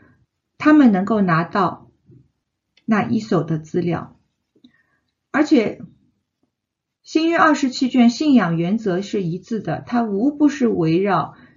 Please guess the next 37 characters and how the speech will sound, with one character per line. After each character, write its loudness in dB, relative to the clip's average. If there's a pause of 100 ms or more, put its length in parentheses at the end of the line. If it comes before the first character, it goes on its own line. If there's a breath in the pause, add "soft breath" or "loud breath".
(120)
耶 2
稣 -4
道 0
成 -2
肉 -2
身 -6
的 -8 (640)
信 -4
仰。 -8 (420)
还 4
有 6
一 2
点， -4 (560 soft breath)
这 2
些 2 (960)
书 -2
卷 4
并 2
不 -2
是 -4 (580)
小 -2
群 6
的 4
人 -2 (320)
制 0
定 2
的、 -8
选 0
用 0
的， -8 (340 loud breath)
而 4
是 0
他 -4
们 -2
代 0
表 -4
的 -8